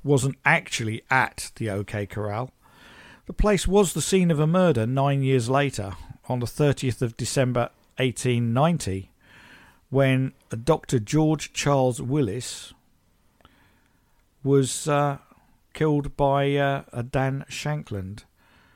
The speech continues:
And this was based on the fact that Willis owed Shankland several months' wages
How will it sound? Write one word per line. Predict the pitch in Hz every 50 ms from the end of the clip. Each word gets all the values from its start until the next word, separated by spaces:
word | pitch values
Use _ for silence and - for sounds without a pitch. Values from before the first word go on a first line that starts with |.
| _ _ _ _ _ _ -
And | 123 120 117 120 123 120 123 123
this | - - 120 -
was | 113 98
based | - - 131 127 123 - -
on | 139 127
the | 123
fact | 113 - 139 139 143 -
that | 131 -
Willis | 135 131 131 143 143 147 147 131 - - - - - - - - - - - _ -
owed | 135 135 143 143 135
Shankland | 135 - - 139 135 139 151 - 143 147 147 147 135 - - - _ _ _ -
several | - - 156 139 143 147 147
months' | 147 147 151 156 - - -
wages | 156 156 160 156 147 160 165 175 160 - -